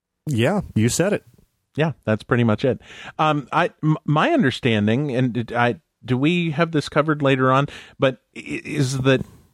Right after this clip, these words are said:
Speaker 2: that there's a lot of stuff that My Magic Plus is messing with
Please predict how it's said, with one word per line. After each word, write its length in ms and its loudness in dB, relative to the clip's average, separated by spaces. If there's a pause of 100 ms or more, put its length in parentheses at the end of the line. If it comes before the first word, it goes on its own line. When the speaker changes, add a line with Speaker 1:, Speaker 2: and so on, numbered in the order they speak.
(220)
Speaker 2:
that 240 2
there's 260 0
a 80 2
lot 380 2
of 100 -2
stuff 540 -2
that 120 0
My 240 2
Magic 420 0
Plus 300 -2
is 140 -4
messing 680 2
with 320 -10